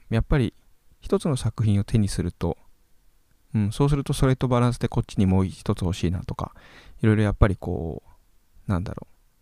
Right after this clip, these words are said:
う、少しずつ増えていくようならしいんですけど、早くその域まで行きたいっすね。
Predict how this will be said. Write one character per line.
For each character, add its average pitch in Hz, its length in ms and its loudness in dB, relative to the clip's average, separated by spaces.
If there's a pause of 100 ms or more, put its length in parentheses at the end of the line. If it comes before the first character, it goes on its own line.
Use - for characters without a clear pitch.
(220)
う、 - 100 -18
少 120 80 2
し 113 60 4
ず 147 120 4
つ - 100 -6
増 110 140 4
え 98 60 4
て - 200 -6 (220)
い 110 100 -8
く - 120 -2
よ 92 100 6
う 85 40 0
な 85 120 -4 (1120)
ら 113 160 0
し - 120 0
い 101 40 4
ん 90 60 0
で - 80 -8
す - 120 -12
け - 100 -10
ど、 76 180 -8 (840)
早 104 160 -4
く - 100 -8
そ 107 120 2
の 110 80 2
域 110 160 -2
ま 90 120 -2
で 87 60 -4
行 80 140 -4
き - 120 -8
た 113 120 2
い 98 40 0
っ 107 40 -4
す - 260 -10
ね。 90 340 -4